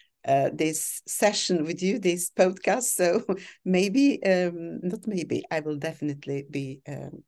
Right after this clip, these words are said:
on podcast in the future because I enjoyed that. So thank you for making this experience, my first experience, a great one for me. Thank you. And people can find me at,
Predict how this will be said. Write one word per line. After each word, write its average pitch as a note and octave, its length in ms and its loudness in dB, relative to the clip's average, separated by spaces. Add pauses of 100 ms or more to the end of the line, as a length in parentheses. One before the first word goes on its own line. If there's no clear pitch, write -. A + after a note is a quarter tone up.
(560)
on D3+ 180 -4
podcast D3 640 -4 (360)
in D3+ 220 -2
the C#3+ 80 -6
future D3 380 -6
because D3 320 -6
I C3+ 80 -2
enjoyed C3 540 -8
that. - 220 -8
So - 200 -6
thank F#3+ 320 -2
you G3 80 -6
for F3+ 100 -8
making D3 560 -4
this F3 260 -4
experience, D3+ 640 -6
my C#3 120 -4
first D#3+ 360 -8
experience, F3 640 -8 (460)
a C#3+ 200 -2
great D3+ 380 -4
one B2+ 180 -4
for - 120 -14
me. - 260 -12 (160)
Thank C3 240 -8
you. D3+ 220 -6 (480)
And F3+ 220 0
people C#4+ 260 2
can D4+ 180 4
find G3+ 360 0
me F#3+ 280 0
at, D#3 360 -4